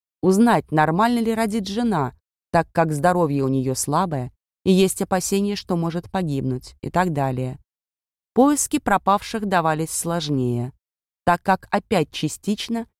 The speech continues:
приходилось выходить сознанием, и сил, естественно, тратилось много. Чувствуя, что больше не смогу,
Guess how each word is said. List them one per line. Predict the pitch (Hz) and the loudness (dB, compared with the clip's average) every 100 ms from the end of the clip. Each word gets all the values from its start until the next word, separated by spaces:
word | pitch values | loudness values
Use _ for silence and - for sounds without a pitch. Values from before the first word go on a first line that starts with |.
| _ - | _ -2
приходилось | 190 202 170 185 220 - - | 0 2 0 0 -2 -2 -4
выходить | 214 220 185 160 - | -2 -2 0 -2 -2
сознанием, | - 180 190 165 127 117 117 - _ _ _ _ | -4 -2 0 0 -2 -2 -4 -10 _ _ _ _
и | - | -4
сил, | - - 208 | -2 -2 -2
естественно, | 208 233 - 170 165 - 185 190 | -2 -4 -2 -2 -2 -4 -4 -4
тратилось | - 143 131 135 143 - | -4 -4 -4 -6 -8 -6
много. | 143 123 113 - - _ _ _ _ _ _ _ - | -6 -4 -6 -8 -14 _ _ _ _ _ _ _ -4
Чувствуя, | 262 - 220 214 | -2 0 0 0
что | - 190 | 0 0
больше | 185 170 - | 0 0 -2
не | 156 151 | -2 -2
смогу, | - 139 139 175 | -2 -4 -2 -6